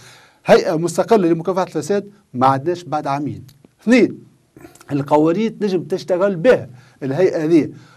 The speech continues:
أهمها ال-، إصدار صحيح قانون حق نفاذ المعلومة، لكن حبر على ورق يصدر عندك أنت قانون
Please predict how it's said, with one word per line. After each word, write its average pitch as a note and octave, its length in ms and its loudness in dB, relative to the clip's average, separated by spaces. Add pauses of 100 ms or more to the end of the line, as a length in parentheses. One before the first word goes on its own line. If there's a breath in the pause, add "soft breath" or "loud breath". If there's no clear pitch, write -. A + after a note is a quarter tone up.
أهمها D3+ 440 0 (360 soft breath)
ال-، D3 360 -2
إصدار G3 320 4
صحيح F#3 380 -4 (300 soft breath)
قانون F#3 440 0
حق E3+ 260 -6
نفاذ F3 340 -4
المعلومة، D#3+ 420 -2 (320 soft breath)
لكن F#3 320 -6 (100)
حبر D#3+ 300 -8
على D#3 140 -6
ورق D#3+ 260 -2 (400 soft breath)
يصدر E3 500 -4
عندك F3 300 -6
أنت F3 120 -4
قانون C#3+ 460 -2